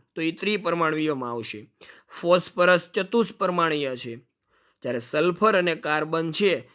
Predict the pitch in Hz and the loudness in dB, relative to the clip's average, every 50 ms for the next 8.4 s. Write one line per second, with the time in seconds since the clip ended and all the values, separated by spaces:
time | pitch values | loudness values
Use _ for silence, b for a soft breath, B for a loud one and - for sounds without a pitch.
0 | b b b b _ 131 165 190 135 147 151 151 151 _ - 165 165 220 - 247 | b b b b _ -14 -6 -4 -2 -2 -2 -2 -4 _ -4 -4 -4 0 4 4
1 | 269 277 240 - 190 196 185 190 185 180 180 175 170 160 160 160 160 165 156 151 | 4 4 4 2 0 0 2 2 0 2 2 0 0 0 0 0 0 0 0 0
2 | 147 147 143 147 151 147 147 151 151 151 151 147 151 151 156 160 180 196 208 214 | -2 -2 -2 -2 -4 -4 -2 -2 0 0 0 -2 -2 -2 2 4 8 8 8 6
3 | 202 190 170 165 160 160 151 147 147 143 139 135 131 120 120 120 123 117 104 98 | 4 -2 -2 -2 0 0 -2 -2 -2 -2 -4 -6 -6 -8 -10 -12 -12 -12 -12 -14
4 | 104 _ _ _ _ _ _ _ 123 127 131 131 131 127 - 117 113 131 156 196 | -18 _ _ _ _ _ _ _ -10 -10 -6 -6 -6 -8 -6 -6 -6 -6 -6 -6
5 | - 220 226 233 233 226 214 170 170 160 160 - 156 156 160 175 185 208 233 226 | -6 -4 -2 4 4 6 6 4 0 -2 -4 -2 -2 0 0 0 2 0 0 0
6 | 208 175 180 170 165 160 160 156 165 190 220 240 240 240 170 190 175 165 160 151 | 0 0 0 2 2 2 0 0 0 0 0 0 0 -2 -6 -6 -4 -4 -4 -4
7 | - - - 180 175 190 214 254 247 214 190 175 165 156 156 151 156 160 151 143 | -4 -10 -6 -2 0 0 0 2 0 0 -2 0 0 0 2 2 0 0 -2 0
8 | 135 139 147 156 165 175 180 233 | 0 0 0 0 4 6 6 6